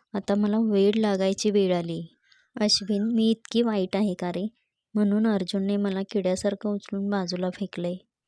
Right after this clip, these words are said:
"अश्विन, माझ्या नशिबात प्रेम नाही का रे? का माझी लायकीही नाही तेवढी?"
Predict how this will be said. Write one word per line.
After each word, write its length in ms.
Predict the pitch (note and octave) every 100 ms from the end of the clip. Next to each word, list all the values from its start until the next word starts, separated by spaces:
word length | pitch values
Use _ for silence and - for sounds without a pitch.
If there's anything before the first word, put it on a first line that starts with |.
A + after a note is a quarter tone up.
| _ A3+
"अश्विन, 500 | G#3 - G3+ G3+ A#3 - - - A3
माझ्या 320 | G3+ F#3 G3+
नशिबात 440 | G#3+ - G3 G3+ -
प्रेम 240 | - G3 G3+
नाही 240 | G#3+ G3+ F3+
का 220 | F#3+ F3+
रे? 120 | F#3 - _ -
का 140 | G#3+
माझी 360 | G#3 G#3 G3 G#3
लायकीही 480 | G#3 F#3 - G#3+ A3
नाही 240 | G#3+ F3+ -
तेवढी?" 300 | F#3 F3